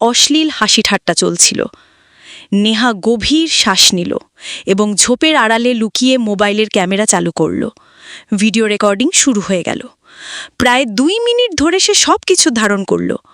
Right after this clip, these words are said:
বোতল, হাসি, গালি এবং পরিদর্শক শর্মার নেশায় চুর হয়ে থাকা মুখ। যখন সে মনে করল যে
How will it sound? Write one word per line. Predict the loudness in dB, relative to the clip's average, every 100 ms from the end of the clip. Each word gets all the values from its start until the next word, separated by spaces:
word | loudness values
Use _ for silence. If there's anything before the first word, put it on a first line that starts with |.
| _ _ -20 -10 -4
বোতল, | 0 0 0 0 -2 -8 -18 -10
হাসি, | -2 0 2 2 2 0 -4 -6 0
গালি | 2 2 2 -2 -4 -10 -16 0
এবং | 0 2 0
পরিদর্শক | 0 0 0 0 0 0
শর্মার | 2 2 2 0
নেশায় | 0 0 0 -2 -2
চুর | 0 2 2
হয়ে | 0 -2
থাকা | 0 -2 0
মুখ। | -2 -4 -8 -14 _ _ _ _ -20 -20 _ 0
যখন | 0 2 0
সে | 2
মনে | 0 0 0
করল | 0 0 0
যে | 0 0